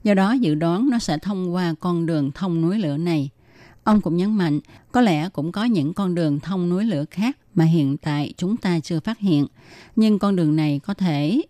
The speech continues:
là một trong những lựa chọn cho dung nham và khí thoát ra khi núi lửa hoạt động.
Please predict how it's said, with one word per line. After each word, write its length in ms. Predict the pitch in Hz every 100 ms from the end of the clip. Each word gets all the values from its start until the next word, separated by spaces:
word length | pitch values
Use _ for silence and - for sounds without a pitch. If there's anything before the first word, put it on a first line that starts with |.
| _ _ -
là 360 | 160 151 147
một 520 | 143 165 156 147 -
trong 180 | - 190
những 180 | 160 165
lựa 200 | 170 143
chọn 340 | - 147 147 131 -
cho 160 | 175
dung 260 | 170 175 175
nham 240 | 190 196 190 _ -
và 140 | 151 139
khí 260 | 180 185 254
thoát 220 | 220 254
ra 280 | - 202 190 - - -
khi 320 | - 185 165
núi 240 | 160 165 196
lửa 180 | 165 143
hoạt 240 | 175 135
động. 220 | 151 139